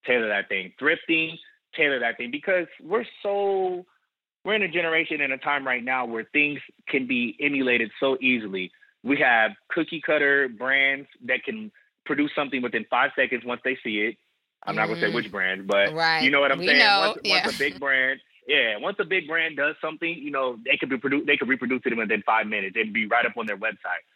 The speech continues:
Speaker 1: So how do you create individuality? When you're thrifting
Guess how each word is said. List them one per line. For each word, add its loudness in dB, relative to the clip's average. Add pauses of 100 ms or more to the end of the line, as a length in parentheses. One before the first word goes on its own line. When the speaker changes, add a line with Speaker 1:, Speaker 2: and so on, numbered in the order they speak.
(320)
Speaker 1:
So 2
how 2
do -4
you -8 (120)
create -2
individuality? -4
When -4
you're 0
thrifting -4